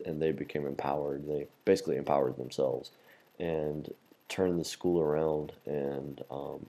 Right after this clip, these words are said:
now have a really excellent school that is kind of an example of what can be done when, when teachers actually, um, work together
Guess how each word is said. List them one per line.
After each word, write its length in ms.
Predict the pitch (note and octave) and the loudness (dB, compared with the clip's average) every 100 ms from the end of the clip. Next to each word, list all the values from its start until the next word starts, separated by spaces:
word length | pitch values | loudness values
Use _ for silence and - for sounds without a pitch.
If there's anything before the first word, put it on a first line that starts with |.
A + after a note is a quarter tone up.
| - | -4
now 220 | D2 C#2+ | -2 0
have 140 | D2 | 0
a 60 | D2+ | 0
really 340 | D#2 D#2 C2 D#2 | 0 0 -2 -4
excellent 560 | D#2 - C2 A1 - - _ _ | -6 -6 -8 -8 -14 -20 _ _
school 560 | - - - E2 D#2+ D2+ - | -18 -10 -4 -2 -2 -4 -2
that 320 | C#2 C2+ - - | -2 -2 -6 -8
is 480 | - D2 D2 D#2 - _ | -6 -6 -6 -10 -16 _
kind 180 | - D#2 | -6 -4
of 60 | C#2+ | -2
an 120 | C#2 | -4
example 520 | C#2+ D2+ D2+ C#2 C#2 | 0 0 0 0 -2
of 80 | B1+ - | -2 -4
what 160 | C#2+ | -6
can 140 | - C#2+ | -4 -6
be 80 | |
done 220 | C#2 C2+ C#2 | -4 -6 -6
when, 200 | D2 C#2+ - - _ _ - | -12 -12 -18 -20 _ _ -6
when 120 | D#2+ | -2
teachers 360 | F2+ - D2+ | 0 -2 2
actually, 520 | D#2 C2 - D2+ D2 C2+ _ _ _ _ | 2 2 0 0 0 -4 _ _ _ _
um, 420 | - C#2+ - - - _ _ _ _ | -8 -8 -8 -10 -12 _ _ _ _
work 300 | - F2 C#2+ | 2 4 4
together 520 | - D2 D#2 C#2+ C#2 | 2 0 2 2 0